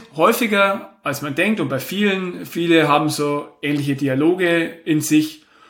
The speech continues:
und vielleicht fühlt sich auch ein bisschen,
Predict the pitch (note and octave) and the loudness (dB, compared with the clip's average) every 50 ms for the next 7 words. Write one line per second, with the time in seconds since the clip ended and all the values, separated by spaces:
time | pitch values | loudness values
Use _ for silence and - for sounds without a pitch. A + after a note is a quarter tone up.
0 | _ _ _ _ _ _ D3 C#3+ C#3+ C#3+ C#3+ C#3 C3+ - - _ _ _ - D3 | _ _ _ _ _ _ 2 2 4 4 2 0 -4 -10 -18 _ _ _ -6 0
1 | D#3+ E3+ G3+ G3 - - G#3 G3+ A3 G#3 - - - D#3+ E3 D#3+ E3 D3+ F3 F3 | 0 0 0 0 -4 -4 -4 -2 -2 -4 -4 -4 -2 -2 0 0 0 -2 -2 0
2 | - - E3+ E3 E3 D#3+ D#3 D#3 | 0 0 2 2 2 2 0 -6